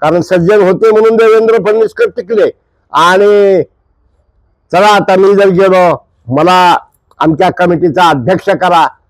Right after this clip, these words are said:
अभिमन्यू पवार येतील, पण देवेंद्र फडणवीस त्यांचं मधून सगळं ठरलेलं असतंय.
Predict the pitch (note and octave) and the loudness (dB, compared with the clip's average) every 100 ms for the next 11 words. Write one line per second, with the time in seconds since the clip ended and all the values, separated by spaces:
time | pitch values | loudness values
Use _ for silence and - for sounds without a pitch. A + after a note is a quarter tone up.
0 | _ - G3+ A3+ A#3 A#3+ A3+ A3 A3+ A3+ | _ -6 -2 0 0 0 0 2 2 2
1 | A3 F#3+ G3 D3 - _ _ E3 F3 F3 | 0 -2 -2 -4 -4 _ _ -4 0 0
2 | F3+ F3 F3 D#3+ E3 D#3+ - E3 D#3 D#3+ | 0 0 -2 0 0 -2 -2 -2 0 -2
3 | C#3 D#3 D3 D3 D#3+ D3+ D3+ D3 D3+ C#3 | 0 -2 0 0 0 0 -2 0 0 -2
4 | - _ - G3 G#3 A3 G#3 F3 - D#3+ | -6 _ -4 0 2 2 2 0 0 -2